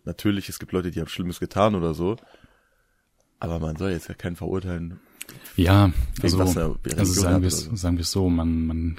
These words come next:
Speaker 2: kann Vorurteile haben, man sollte aber offen genug sein,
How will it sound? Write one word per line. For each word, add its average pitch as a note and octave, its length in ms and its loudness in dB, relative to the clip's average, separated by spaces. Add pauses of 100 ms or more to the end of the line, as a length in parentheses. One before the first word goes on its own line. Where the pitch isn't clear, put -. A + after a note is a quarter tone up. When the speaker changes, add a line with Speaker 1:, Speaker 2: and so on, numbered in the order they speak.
Speaker 2:
kann B2+ 360 0
Vorurteile G2+ 600 0
haben, G#2 380 2 (440)
man F#2 180 10
sollte G#2 460 4
aber G2+ 480 2
offen A2 360 8
genug G2 240 10
sein, F2 480 6